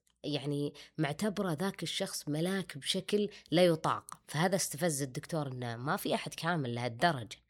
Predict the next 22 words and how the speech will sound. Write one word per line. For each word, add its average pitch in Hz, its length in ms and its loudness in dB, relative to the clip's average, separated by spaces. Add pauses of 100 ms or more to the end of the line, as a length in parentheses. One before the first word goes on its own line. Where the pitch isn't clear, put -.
(400)
أكيد، 208 520 0
أكيد 190 420 -4
إن 147 180 2
اللي 131 260 -2
قدامي 180 800 0 (440)
obsession 143 640 -2 (720)
about 143 340 0 (120)
ذا 147 60 0
الشخص، - 500 -4 (380)
عرفتوا؟ 143 380 -2
فأكيد - 400 -2
إنه 254 120 6
مجنون، 214 460 0
يعني، 143 200 -2
مهووس، 170 640 4 (960)
م-، 160 340 0 (260)
مو 165 280 0
طبيعي. 220 500 2 (420)
فقاعد 247 560 6
يجلس 202 500 2
معاها 190 320 4
جلسات، 160 580 2